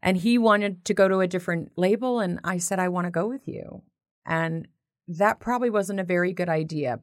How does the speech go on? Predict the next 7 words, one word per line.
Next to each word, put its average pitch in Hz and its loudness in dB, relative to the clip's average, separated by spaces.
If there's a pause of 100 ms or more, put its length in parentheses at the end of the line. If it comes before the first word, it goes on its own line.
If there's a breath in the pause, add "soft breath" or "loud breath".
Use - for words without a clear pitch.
business-wise. 139 -4 (360 soft breath)
Didn't 247 2
quite 190 2
think 175 0
about 214 2
that 233 -2
part 247 0